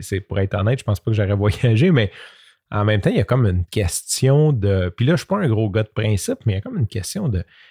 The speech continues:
Hey, je me suis fait avoir. » Puis là, je me suis dit, «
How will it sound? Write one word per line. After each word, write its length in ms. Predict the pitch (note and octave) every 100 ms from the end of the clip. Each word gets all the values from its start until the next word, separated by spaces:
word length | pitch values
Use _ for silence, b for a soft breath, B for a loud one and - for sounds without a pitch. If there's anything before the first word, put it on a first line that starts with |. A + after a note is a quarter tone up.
| b
Hey, 120 | G#2 F#2+
je 100 | F#2+
me 60 |
suis 120 | -
fait 200 | - -
avoir. » 380 | - F2+ F#2 F3 - B B B -
Puis 360 | - C3 F3+ - _ _ _ _ _ -
là, 80 |
je 120 | G#3 B2
me 60 |
suis 220 | G2 -
dit, « 200 | A2 -